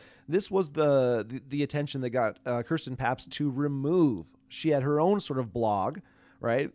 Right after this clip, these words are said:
And she removed information because of, um, lashing out. She lashed out and then had to remove it. So, um, at the very beginning, it says this, this post is updated.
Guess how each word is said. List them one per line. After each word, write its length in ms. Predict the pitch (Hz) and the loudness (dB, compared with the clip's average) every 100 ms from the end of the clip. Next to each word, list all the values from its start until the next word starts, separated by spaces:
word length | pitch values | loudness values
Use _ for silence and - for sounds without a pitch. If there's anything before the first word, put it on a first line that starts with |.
| _ | _
And 280 | 139 135 127 | -2 -2 -2
she 220 | - 165 | -4 -2
removed 680 | 170 156 147 151 165 135 113 - | 2 2 2 2 4 2 -2 -10
information 600 | 135 131 127 120 - 104 | -6 -4 -2 -2 -4 -6
because 360 | 117 135 120 120 | -6 -2 -2 0
of, 280 | 107 107 | -2 -4
um, 340 | 101 117 110 - | -6 -4 -4 -8
lashing 540 | 107 131 131 - 131 120 | -4 -2 -2 -4 -4 -2
out. 240 | 104 - | -4 -4
She 140 | 127 | -4
lashed 360 | 123 123 127 - | -2 0 0 0
out 280 | 123 113 110 | -2 -2 -2
and 240 | 120 120 113 | -6 -4 -4
then 160 | 110 | -4
had 120 | 107 | -4
to 60 | 101 | -4
remove 300 | 98 101 92 | -6 -6 -6
it. 100 | 78 | -6
So, 320 | - 110 101 - - _ _ | -2 0 0 -4 -16 _ _
um, 360 | 117 117 107 107 | -4 -4 -4 -8
at 100 | 135 | -6
the 80 | 139 | 2
very 180 | 151 | 2
beginning, 320 | 151 131 127 113 | 2 0 -2 -2
it 60 | |
says 220 | - 110 | -4 -6
this, 240 | 107 101 - - | -6 -10 -12 -8
this 160 | 117 | -8
post 260 | - 117 - | -2 -4 -4
is 80 | - | -6
updated. 500 | 98 - 95 92 | -6 -6 -6 -6